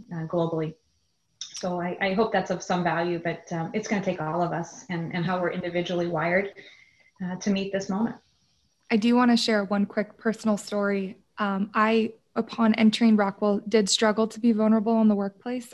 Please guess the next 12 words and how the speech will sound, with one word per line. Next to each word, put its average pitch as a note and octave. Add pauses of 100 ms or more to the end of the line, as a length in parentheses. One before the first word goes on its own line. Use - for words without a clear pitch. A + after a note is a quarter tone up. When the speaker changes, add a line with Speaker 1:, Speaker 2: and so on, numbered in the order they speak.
Speaker 2:
I, G3 (640)
I A#3
really A3
thought G#3
there A3
needed G#3
to -
be G#3+
a, G3 (540)
a A3+
professional A3
Corinne A3+